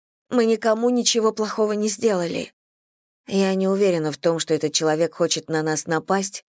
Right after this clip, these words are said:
и вообще желает нам зла», сказала Элли, хотя это была явная ложь. Она знала, что неизвестный, забравшийся в дом через окно, желал им зла. Может, это какой-то идиот решил подшутить над нами,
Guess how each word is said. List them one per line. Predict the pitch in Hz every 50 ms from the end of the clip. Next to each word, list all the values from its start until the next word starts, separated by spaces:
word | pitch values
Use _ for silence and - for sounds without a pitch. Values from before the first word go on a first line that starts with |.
| _ _ _ _ _ _ -
и | 180 170
вообще | 165 170 165 160 - - 190 190
желает | 180 165 151 151 160 165 165 160 -
нам | 165 170 170 165 165
зла», | 156 170 165 156 143 135 - _ _ _ _ _ _ _ _ _ _ _
сказала | - - - 175 165 156 160 151 151 156
Элли, | 160 170 190 202 196 190 165 156 156 147 147 _ _ _ _ _ _ _ _
хотя | - - 202 196 226 214
это | 208 196 185 170
была | 175 175 175 180 175
явная | 170 165 175 175 170 170 165 165 165 170 170
ложь. | 170 165 147 135 - - - - _ _ _ _ _ _ _ _ _ _ _ _ _ _ _ _ _ -
Она | 214 208 226 233
знала, | 220 220 233 240 226 220 202
что | 196 - - 202 196
неизвестный, | 196 196 196 196 185 185 190 196 214 214 202 - 175 156
забравшийся | 147 151 156 151 156 160 170 165 - - 160 147 - 160 151
в | 151
дом | 160 165 165 165 156
через | - 160 156 156 147 156
окно, | 151 151 - 165 175 180 190 196 190 - _ _ _ _ _ _ _ _ _ -
желал | 175 160 180 202 208 208 202 185 165 147 135 135 - _ _ _ _
им | - 160 156 151 147
зла. | 151 160 156 143 135 131 131 - _ _ _ _ _ _ _ _ _ _ _ _ - 254
Может, | 262 247 214 196 175 -
это | 175 170 156
какой-то | - 151 147 - 175 170 170 170 165 160
идиот | 160 156 175 175 175 190 180 -
решил | 151 151 143 - 160 160 156
подшутить | 156 - 165 160 - - 175 160 - 196 196 196
над | - 165 156 156
нами, | 156 151 156 151 151 143 139 139 135 -